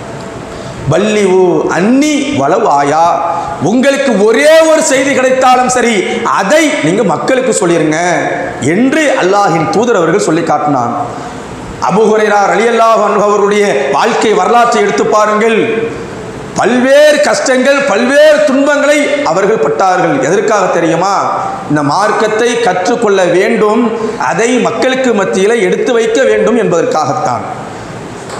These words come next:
எந்நேரமும் அல்லாஹின் தூதரோடையே இருப்பாங்க.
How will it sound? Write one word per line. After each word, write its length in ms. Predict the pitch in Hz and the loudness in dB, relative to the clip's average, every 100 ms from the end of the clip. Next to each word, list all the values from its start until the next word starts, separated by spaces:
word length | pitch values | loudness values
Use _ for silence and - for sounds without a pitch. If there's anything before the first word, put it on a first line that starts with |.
| - - - - - - - - | -12 -14 -14 -14 -14 -12 -12 -4
எந்நேரமும் 920 | 156 220 254 277 285 285 311 247 147 | 0 2 4 4 4 2 2 0 0
அல்லாஹின் 480 | 185 - 262 233 - | 2 4 4 2 0
தூதரோடையே 880 | 220 240 254 247 247 247 254 247 214 | 0 0 2 2 2 2 2 2 0
இருப்பாங்க. 360 | 214 214 190 | 2 0 0